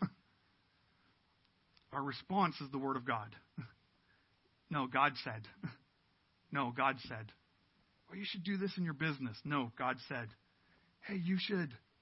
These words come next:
"No, God said." "Hey, you should do this with your sexuality." "No, God said." "Hey, you should say this to your spouse.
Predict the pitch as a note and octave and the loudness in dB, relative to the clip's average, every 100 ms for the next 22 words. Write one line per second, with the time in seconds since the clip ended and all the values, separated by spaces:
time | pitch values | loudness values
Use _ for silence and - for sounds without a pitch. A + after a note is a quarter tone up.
0 | _ C#3 B2+ C3 B2 C3+ C3 F#3 G3 F#3+ | _ -4 0 0 0 -4 -6 -2 -2 -2
1 | E3 F3+ E3+ E3+ D#3 D#3 D#3 - D#3+ D3+ | -2 -2 -2 -6 -8 -6 -6 -2 0 2
2 | B2+ A#2+ C#3 C3+ A#2+ C#3 B2+ A#2+ C3+ A#2 | 0 -6 -2 -2 -2 -2 -2 -2 -6 -6
3 | - - - G3+ F#3 G3 F3+ D#3+ G3+ F3+ | -10 -16 -8 -2 0 0 -2 -2 0 0
4 | F3 - F3 D#3 B2 - F#3 | -2 -4 -6 -6 -8 -8 -6